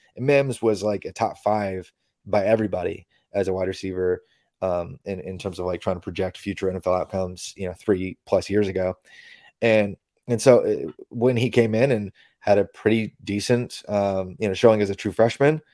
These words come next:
uh, we're like, "Okay, cool. Confirmation bias. We, we are gonna rank him high."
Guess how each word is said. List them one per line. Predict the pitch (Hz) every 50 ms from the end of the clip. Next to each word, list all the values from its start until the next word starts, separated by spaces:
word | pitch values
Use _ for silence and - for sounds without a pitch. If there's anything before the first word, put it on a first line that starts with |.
| _ _ _ _ _ _ _ _ -
uh, | 101
we're | 98 101
like, | 101 101 -
"Okay, | 113 127 - 220 220 208
cool. | - - 185 190 120 - - -
Confirmation | - 127 127 - 143 147 139 - 127 117
bias. | 110 107 98 85 85 -
We, | - 98 107 107
we | 110 113 110
are | 107
gonna | 104 113 110 104
rank | 95 95 113 131 143 139 -
him | 147 131
high." | 117 127 135 120 101 92 107